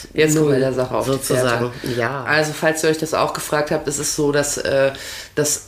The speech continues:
Speaker 1: es minimal verbessert wurde, dass es ein paar mehr Gänge gibt.
Speaker 2: Übrigens die Starlet null, wenn ich, äh, das noch, äh,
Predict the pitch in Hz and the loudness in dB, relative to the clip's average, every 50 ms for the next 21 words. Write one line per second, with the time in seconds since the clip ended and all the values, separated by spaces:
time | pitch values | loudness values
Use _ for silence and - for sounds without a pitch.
0 | - - - 139 - - 165 170 175 175 156 143 139 135 139 147 135 135 151 156 | -10 -4 -2 -2 0 2 0 2 2 2 2 2 2 2 0 -2 0 0 0 0
1 | - 190 180 - 175 180 180 170 143 151 147 - - - - - 139 139 - - | 0 -2 -2 0 0 0 0 2 2 0 0 0 -4 -2 0 0 0 -2 -4 -2
2 | 156 147 151 151 135 131 131 135 139 160 175 165 - 170 160 - 170 135 156 147 | -2 -2 0 0 0 0 2 0 2 2 0 0 -2 -4 -4 -4 -2 -2 -2 -2
3 | 139 - 139 - - - 143 131 131 135 - - 143 135 160 170 185 156 135 147 | -2 -6 -8 -8 -4 -2 -2 0 0 -2 -4 -2 -2 0 0 0 2 2 0 0
4 | - 131 131 127 127 - - - - 139 135 120 135 - - 143 131 - - - | -2 -4 -4 -4 -6 -6 -8 -6 -6 -6 -4 -4 -6 -6 -4 -6 -6 -6 -8 -8
5 | - 127 127 127 123 120 | -4 -4 -4 -4 -4 -4